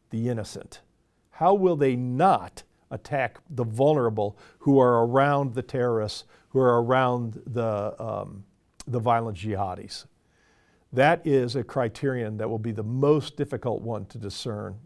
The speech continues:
and to decide. Technically, in order to have a just conflict, all seven of those need to be satisfied. Will they be?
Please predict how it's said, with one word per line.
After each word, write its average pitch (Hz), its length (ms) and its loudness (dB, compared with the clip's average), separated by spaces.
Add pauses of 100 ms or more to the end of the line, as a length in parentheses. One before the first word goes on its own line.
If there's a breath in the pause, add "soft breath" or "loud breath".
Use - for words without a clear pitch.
and 110 120 -10
to 104 60 -14
decide. 101 540 -6 (840 soft breath)
Technically, 120 640 -2 (180)
in 131 80 -6
order 196 200 4
to 202 120 0
have 196 480 0
a 185 100 -2
just 170 320 0
conflict, 190 600 -2 (320)
all 180 280 6
seven 180 520 0
of 110 100 -4
those 113 380 -6 (360 soft breath)
need 135 380 -4
to - 80 -6
be 117 140 -2
satisfied. 113 800 -4 (640)
Will 156 200 2
they 185 140 4
be? 185 300 2